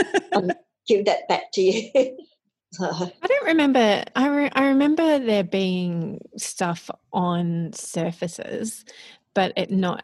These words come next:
Speaker 3: and, you know, and it might have been a hodgepodge of things on surfaces, but I remember the house not being, like,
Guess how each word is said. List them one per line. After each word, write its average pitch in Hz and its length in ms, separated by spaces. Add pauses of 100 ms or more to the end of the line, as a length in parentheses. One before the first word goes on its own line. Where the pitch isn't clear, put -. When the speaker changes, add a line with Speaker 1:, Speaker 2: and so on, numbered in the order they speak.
(100)
Speaker 3:
and, 180 540 (300)
you 208 120
know, 170 80
and 160 200
it 175 120
might 180 260
have 170 100
been 160 320
a 147 80
hodgepodge - 720
of 156 120
things 156 400
on 170 200
surfaces, 165 800
but - 200 (280)
I 180 140
remember 196 420
the 190 120
house 170 300
not 175 200
being, 147 340
like, - 380